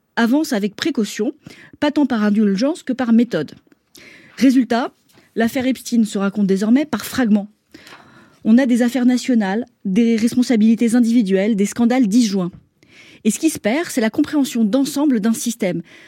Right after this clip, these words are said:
Celui qu'avait commencé justement à décrire, je vous le disais au tout début de cette chronique, le New York Times,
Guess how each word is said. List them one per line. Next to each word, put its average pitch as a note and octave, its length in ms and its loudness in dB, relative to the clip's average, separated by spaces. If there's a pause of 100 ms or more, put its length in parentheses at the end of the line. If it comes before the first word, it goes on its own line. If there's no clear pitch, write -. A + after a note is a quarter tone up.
Celui C4+ 300 2
qu'avait A3+ 240 0
commencé A#3+ 400 2
justement A3+ 460 0
à G3+ 60 0
décrire, G#3 340 -4
je G3 60 -6
vous G3 60 -2
le G3 60 -2
disais G3+ 200 -2
au F#3 80 -2
tout G3 100 -14
début F#3+ 180 -4
de - 60 -12
cette E3+ 140 -6
chronique, B3+ 340 2
le G#3+ 80 2
New A3+ 100 6
York B3+ 220 0
Times, A3 240 0